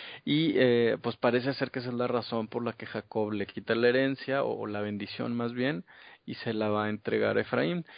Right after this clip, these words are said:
Entonces, este es un recordatorio de un principio que va a ser constante en la Biblia, y es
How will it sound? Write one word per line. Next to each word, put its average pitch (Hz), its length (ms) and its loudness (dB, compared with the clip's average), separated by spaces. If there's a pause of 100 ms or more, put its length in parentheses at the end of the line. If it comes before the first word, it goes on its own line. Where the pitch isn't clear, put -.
(220)
Entonces, 143 580 2
este 147 320 2
es 160 140 -6
un 151 100 -4
recordatorio 139 720 2
de 127 60 -2
un 127 100 -4
principio 123 920 -2
que 123 80 -2
va 113 100 4
a 110 40 -2
ser 117 180 -6
constante 117 760 -2
en 120 160 -2
la 120 80 4
Biblia, 113 400 2
y 107 160 0
es 123 180 4